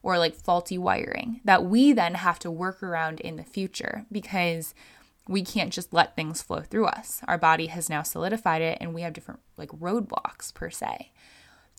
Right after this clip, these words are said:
And those roadblocks end up manifesting in the form of things like our coping mechanisms or our self-sabotaging patterns. Like,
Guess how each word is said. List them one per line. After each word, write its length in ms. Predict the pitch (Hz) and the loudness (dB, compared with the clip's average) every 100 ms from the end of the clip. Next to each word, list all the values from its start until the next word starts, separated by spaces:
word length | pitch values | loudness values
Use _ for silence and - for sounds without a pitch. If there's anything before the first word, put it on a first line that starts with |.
| 190 | -8
And 120 | 196 | -6
those 140 | 190 | -6
roadblocks 680 | 175 202 285 262 196 175 - - | -2 0 2 2 4 4 2 0
end 220 | 202 240 | 2 6
up 120 | 247 196 | 6 6
manifesting 920 | 175 160 202 233 220 - 262 254 254 | 0 -6 -4 -2 -2 -2 0 2 0
in 300 | - 190 214 | -2 -2 0
the 60 | |
form 440 | 226 - 190 185 180 | -2 -2 -2 -2 -2
of 160 | 180 | -4
things 340 | - 175 175 170 | -6 -8 -4 -2
like 160 | 170 - | 0 2
our 140 | 160 | 0
coping 420 | - - 180 170 | 0 -8 -6 -6
mechanisms 760 | 165 - - - - - - - | -6 -6 -8 -6 -6 -4 -2 -2
or 320 | 170 165 160 - - - - | 0 0 0 -2 -18 -16 -2
our 80 | 175 | 0
self-sabotaging 1040 | - - 175 170 180 165 165 170 160 151 | 2 4 2 2 2 2 0 -4 -4 -6
patterns. 580 | 165 - 170 - - - | -2 2 2 0 -8 -4
Like, 140 | 190 | -4